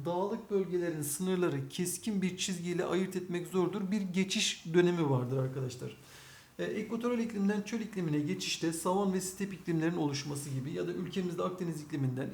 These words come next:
İç Anadolu Bozkır iklimine geçişte göller yöresinde görülen geçiş iklimi gi-, gibi.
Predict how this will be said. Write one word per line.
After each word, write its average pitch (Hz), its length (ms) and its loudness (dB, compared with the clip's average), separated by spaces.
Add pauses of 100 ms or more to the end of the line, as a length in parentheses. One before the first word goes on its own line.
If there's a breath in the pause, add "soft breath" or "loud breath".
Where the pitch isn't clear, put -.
İç 185 100 -6
Anadolu 147 340 -2
Bozkır 185 300 0
iklimine 143 440 -2
geçişte 165 440 -4
göller 160 380 0
yöresinde 139 400 0
görülen 151 400 -2
geçiş 151 340 -6
iklimi 139 300 -6
gi-, - 560 -8
gibi. 139 160 -2